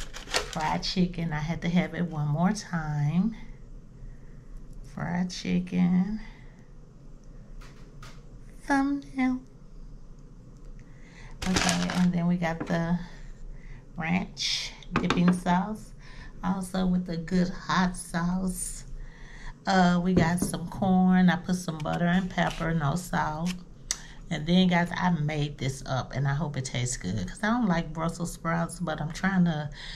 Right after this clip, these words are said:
give it another taste. So I put it on top of some grits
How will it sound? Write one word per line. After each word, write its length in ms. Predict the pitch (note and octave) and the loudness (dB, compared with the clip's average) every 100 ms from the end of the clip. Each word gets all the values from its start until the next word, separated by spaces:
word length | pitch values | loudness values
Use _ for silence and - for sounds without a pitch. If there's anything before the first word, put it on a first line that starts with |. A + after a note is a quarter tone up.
| - - - | -12 -12 2
give 160 | F3 | 2
it 80 | D#3+ | 4
another 360 | D3 D#3+ E3 D3 | 2 2 0 0
taste. 560 | - F3 F3 F3 F3+ | 0 2 4 2 0
So 380 | - D3+ D#3 D3 - - - | -2 -2 -2 -4 -8 -12 -4
I 100 | D#3 | -2
put 240 | - G#3+ G#3 | -2 -2 0
it 120 | G3 | 4
on 160 | F3+ | 6
top 320 | F3+ E3+ E3 F3 | 6 4 0 -2
of 80 | |
some 320 | E3+ D#3 D3+ D3 | -4 -4 -4 -4
grits 840 | G3 G3+ G3 G3 F#3 - - - | -2 0 0 -2 -6 -8 -6 -8